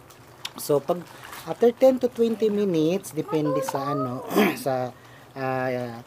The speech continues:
problem ng si-, skin. Halimbawa, meron tayong mga, meron, halimbawa, meron tayong mga, ah, tawag nito,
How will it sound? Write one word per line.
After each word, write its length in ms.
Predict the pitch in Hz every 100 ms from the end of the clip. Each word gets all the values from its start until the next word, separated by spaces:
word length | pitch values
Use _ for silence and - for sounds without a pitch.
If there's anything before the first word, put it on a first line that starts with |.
| - - -
problem 460 | 139 147 139 143 143
ng 160 | 135 135
si-, 300 | - 135 127
skin. 340 | - 233 220
Halimbawa, 460 | 170 165 170 156 - - - - 143
meron 320 | 147 147 151
tayong 400 | 151 143 143 143 131
mga, 320 | 127 131 127 120 117 120 - - - - - - - -
meron, 320 | 156 170 180
halimbawa, 400 | 175 165 175 208
meron 400 | 180 156 156 160
tayong 320 | 165 151 156 151
mga, 360 | 147 147 143 139 139 135 139
ah, 360 | 135 131 127 123 123
tawag 240 | 120 123
nito, 480 | 139 - 214 185